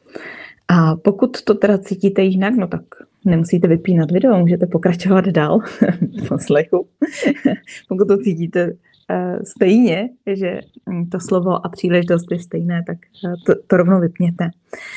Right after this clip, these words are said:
No a my teda pokračujeme <laughs> s těmi, co zůstávají, tak pokračujeme ještě chvilinku dál. No a pokud tady ty příležitosti, hmm, pokud z těchto příležitostí si vezmete maximum,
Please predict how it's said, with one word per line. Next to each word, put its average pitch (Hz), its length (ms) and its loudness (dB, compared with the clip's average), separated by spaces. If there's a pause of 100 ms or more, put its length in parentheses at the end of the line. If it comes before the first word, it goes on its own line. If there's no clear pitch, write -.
(340)
No 175 160 2 (260)
a 156 180 -2 (500)
my 208 220 0
teda 196 160 2
pokračujeme 185 800 -2 (200)
<laughs> - 180 -6
s 165 120 -8
těmi, 175 200 0
co 190 140 2
zůstávají, 202 580 2
tak 180 140 -10 (300)
pokračujeme 180 560 -6
ještě 175 240 -10
chvilinku 175 360 -6
dál. 160 200 -4 (800)
No 190 120 2
a 165 60 2
pokud - 360 -4
tady 220 240 2
ty 285 100 0
příležitosti, 202 960 -4 (1700)
hmm, 175 680 0 (1200)
pokud - 260 2
z - 20 -8
těchto 247 300 2
příležitostí 208 1080 0
si - 200 -2
vezmete 208 400 2
maximum, 175 640 0